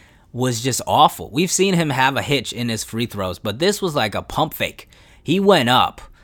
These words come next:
and, like, double pumped the <laughs> ball and then shot it, and then, of course, he missed.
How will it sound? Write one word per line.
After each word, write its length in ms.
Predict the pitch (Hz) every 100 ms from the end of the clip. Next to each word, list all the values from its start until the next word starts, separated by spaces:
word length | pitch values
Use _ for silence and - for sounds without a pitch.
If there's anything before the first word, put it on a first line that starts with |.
| _ _
and, 180 | 117 117
like, 240 | 101 95
double 280 | 135 147 160
pumped 420 | 143 143 139 -
the 100 | -
<laughs> 220 | - - -
ball 340 | 113 101 98
and 160 | 95 101
then 140 | 104
shot 420 | 92 - 120 113 104
it, 180 | 98 -
and 160 | 95
then, 260 | 98 98 90
of 120 | -
course, 260 | - 131 113
he 100 | 101
missed. 480 | 104 98 92 -